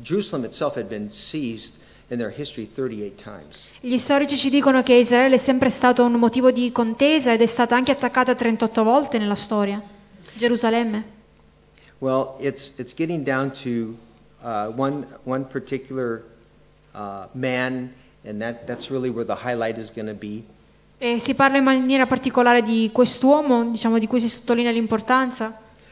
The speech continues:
Speaker 1: We even know that the Cleopatra, uh, actually came from the north and went down to Egypt, uh,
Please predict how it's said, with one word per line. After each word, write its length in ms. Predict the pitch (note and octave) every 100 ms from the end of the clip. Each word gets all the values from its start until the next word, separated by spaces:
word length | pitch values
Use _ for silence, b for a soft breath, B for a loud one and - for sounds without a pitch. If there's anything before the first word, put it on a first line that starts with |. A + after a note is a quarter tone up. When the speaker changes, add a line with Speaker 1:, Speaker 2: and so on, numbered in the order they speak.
| b
Speaker 1:
We 200 | B2 C3+
even 220 | C3 B2
know 240 | B2 A#2+ A#2+
that 220 | A2+ G2 - - _ _ _ _ _ _ _ - A#2+
the 140 | A#2 - - - -
Cleopatra, 840 | D#3 C3 - A#2 A#2 - A#2 G#2 - b b b
uh, 240 | G#2+ G2+ -
actually 380 | B2 B2 - A#2
came 340 | - - D#3+ G#3
from 200 | F#3+ B2+
the 80 |
north 340 | G#2+ G#2+ G#2+ A#2+
and 120 | A#2+
went 200 | B2+ B2+
down 200 | B2+ C3
to 80 | A#2 -
Egypt, 580 | D3 E3 G#2+ G#2 - - b b b
uh, 300 | - G#2+ G2+